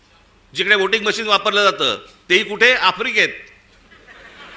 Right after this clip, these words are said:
घराघरामध्ये जा, तुम्हाला चेहरे कळले पाहिजेत.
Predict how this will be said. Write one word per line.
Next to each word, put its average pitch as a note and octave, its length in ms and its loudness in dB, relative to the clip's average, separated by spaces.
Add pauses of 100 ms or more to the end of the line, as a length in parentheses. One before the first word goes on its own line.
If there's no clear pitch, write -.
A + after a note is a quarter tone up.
(2000)
घराघरामध्ये E3 680 0
जा, D3+ 220 0 (1080)
तुम्हाला E3 220 4
चेहरे E3 340 0
कळले F3 280 0
पाहिजेत. D#3+ 360 2